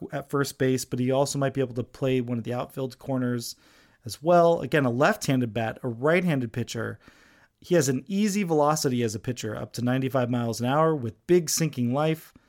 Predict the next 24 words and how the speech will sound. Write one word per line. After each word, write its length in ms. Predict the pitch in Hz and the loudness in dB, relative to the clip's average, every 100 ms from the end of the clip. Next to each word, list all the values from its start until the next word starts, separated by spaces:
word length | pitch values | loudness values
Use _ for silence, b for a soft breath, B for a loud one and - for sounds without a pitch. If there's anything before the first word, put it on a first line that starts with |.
| b b b b b | b b b b b
Uh, 260 | 120 117 - | -6 -6 -6
his 260 | 123 143 | -4 -4
high, 260 | - 156 165 156 | 2 4 4 2
he 60 | 165 | 0
has 140 | 190 | 0
a 60 | 175 | 2
high 180 | 175 175 | 2 2
ceiling 320 | - 175 165 | 2 2 2
projection 540 | 147 139 156 - 127 | 0 0 0 0 -2
there 200 | 110 104 | -2 -4
too. 400 | 101 - 117 - - b b b b | -6 -4 -4 -6 -14 b b b b
He 100 | 135 | -2
also 200 | 135 143 | 0 0
has 100 | 139 | 0
a 40 | |
high 180 | 131 143 | 0 0
ceiling 320 | 139 147 135 | 2 0 0
projection 560 | 123 123 127 120 131 117 | -4 -2 -4 -2 -4 -4
as 200 | 123 107 | -4 -6
a 100 | 110 | -6
hitter. 500 | 101 208 135 117 - _ b b b b | -2 0 0 -4 -12 _ b b b b
So 600 | - - 220 143 156 180 B B B B B B B | -4 2 2 2 0 -4 B B B B B B B
<laughs> 1000 | 294 - - - - - - 175 170 - | -8 -8 -10 -12 -12 -20 -16 -16 -18 -8
potentially 880 | - 185 262 370 247 160 135 143 214 | -4 2 2 2 2 2 2 0 -4